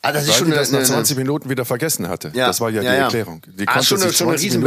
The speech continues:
Speaker 1: Riesenbelastung.
Speaker 2: etwas merken.
Speaker 1: Mhm.
Speaker 2: Genau.
Speaker 1: Ja, wir hatten ja auch unseren, unseren, ähm, Fall aus Köln, den wir begleitet haben, der auch mittlerweile
Speaker 2: Den
Speaker 1: leider
Speaker 2: Achim.
Speaker 1: tot. Ja, Achim, und der
Speaker 2: Genau,
Speaker 1: hat, der ist ja
Speaker 2: Achim
Speaker 1: auch,
Speaker 2: und Bettina.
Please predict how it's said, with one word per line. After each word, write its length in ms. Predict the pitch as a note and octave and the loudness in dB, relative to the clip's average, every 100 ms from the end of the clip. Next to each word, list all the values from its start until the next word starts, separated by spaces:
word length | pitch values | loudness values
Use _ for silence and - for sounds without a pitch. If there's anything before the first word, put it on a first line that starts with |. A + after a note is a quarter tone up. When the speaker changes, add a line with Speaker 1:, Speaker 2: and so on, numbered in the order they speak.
| C#3 | 4
Speaker 1:
Riesenbelastung. 320 | C#3 B2+ G#2 | 2 0 0
Speaker 2:
etwas 180 | A2+ - | -2 0
merken. 540 | A2+ C3 C#3+ D3+ D3 _ B2+ | -2 -2 -6 -10 -12 _ -6
Speaker 1:
Mhm. 100 | A#2+ | -4
Speaker 2:
Genau. 300 | B2 F2 E2 _ _ _ _ _ - | -2 -4 -8 _ _ _ _ _ -6
Speaker 1:
Ja, 100 | C#3 | -2
wir 80 | C#3+ | 0
hatten 160 | F3+ G#3 | 0 0
ja 100 | F3 | 2
auch 140 | E3+ | 2
unseren, 380 | F3+ C3+ C3+ B2+ | 0 0 0 -2
unseren, 560 | B2 B2+ A#2+ A#2+ A#2 - | -4 -4 -2 -2 -4 -6
ähm, 480 | A2+ A#2 A2+ A2+ A2+ - - - - - - - | -6 -4 -4 -8 -12 -18 -20 -20 -20 -20 -20 -16
Fall 340 | - E3+ F3+ | -4 0 2
aus 180 | C#3+ C#3+ | 0 -2
Köln, 320 | - F3+ E3+ | -2 0 0
den 100 | C#3+ C3+ | -2 -2
wir 80 | |
begleitet 520 | B2+ A#2+ C3 D3+ G#2+ A#2 | -2 0 0 0 -4 -2
haben, 380 | A2 B2 F3 - _ - - | -2 -2 -6 -14 _ -18 -10
der 140 | - | -8
auch 120 | B2+ | -6
mittlerweile 460 | C#3 - A2 A2 A2 | -6 -6 -4 -2 -2
Speaker 2:
Den 60 | G#2+ | 0
Speaker 1:
leider 200 | G#2+ G#2+ | 0 0
Speaker 2:
Achim. 80 | E2 | -2
Speaker 1:
tot. 220 | B2 - - - - - | -6 -8 -14 -20 -20 -6
Ja, 220 | A#2 A#2+ | -2 0
Achim, 260 | A2+ C3 D#3+ | -2 -2 -2
und 140 | C3 | -2
der 80 | C3 | 0
Speaker 2:
Genau, 140 | B2+ E2+ | 0 -2
Speaker 1:
hat, 80 | - | 0
der 60 | |
ist 120 | B2 - | 0 2
ja 80 | |
Speaker 2:
Achim 80 | G2+ | 2
Speaker 1:
auch, 60 | F#2+ | 0
Speaker 2:
und 60 | |
Bettina. 500 | - F2+ G2+ F2+ E2 | -2 -4 -4 -6 -8